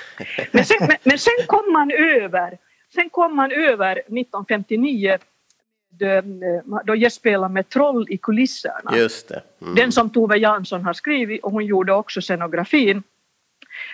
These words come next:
Speaker 2: Och det där, och den här, eh, jag, jag har alltså lite Katarinas text framför mig här, och hon säger att Mumintrollens finlandssvenska gillades av publiken.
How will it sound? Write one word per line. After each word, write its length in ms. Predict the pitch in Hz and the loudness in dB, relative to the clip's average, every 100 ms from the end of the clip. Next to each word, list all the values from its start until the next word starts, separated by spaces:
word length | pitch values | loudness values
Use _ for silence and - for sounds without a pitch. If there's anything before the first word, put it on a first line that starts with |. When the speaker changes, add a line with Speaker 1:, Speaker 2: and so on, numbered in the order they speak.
| - - | -10 0
Speaker 2:
Och 180 | 208 196 | 2 4
det 120 | 196 | 4
där, 260 | 196 196 | 2 2
och 120 | 220 208 | 2 2
den 160 | 196 | 2
här, 220 | 220 202 | 2 2
eh, 320 | 190 165 170 180 196 214 | 0 -2 -4 -6 -10 -4
jag, 120 | 202 - | -2 2
jag 120 | 220 | 2
har 240 | 247 220 | 2 2
alltså 300 | 190 185 190 202 190 | 0 0 -4 -4 -8
lite 280 | 202 196 190 | -6 -4 -4
Katarinas 560 | - 185 214 208 175 | -2 0 0 0 -2
text 320 | - 214 - - | -2 -2 -2 -2
framför 400 | 190 190 214 190 | -2 2 2 2
mig 180 | 180 185 | -2 0
här, 300 | 208 196 185 | 2 2 0
och 80 | |
hon 120 | 185 180 | -4 -2
säger 460 | 214 208 196 185 - _ _ _ _ - | 2 2 2 0 -6 _ _ _ _ 0
att 240 | 185 185 | 2 4
Mumintrollens 880 | 233 226 208 202 - 226 220 208 - | 4 4 2 0 0 2 2 -2 0
finlandssvenska 720 | 247 196 185 - 190 190 185 | 2 2 -2 -4 -8 -4 0
gillades 580 | 196 254 226 196 196 208 | 4 4 4 2 2 2
av 100 | 202 | 2
publiken. 640 | 220 202 262 196 - 160 | 2 4 4 2 -4 -6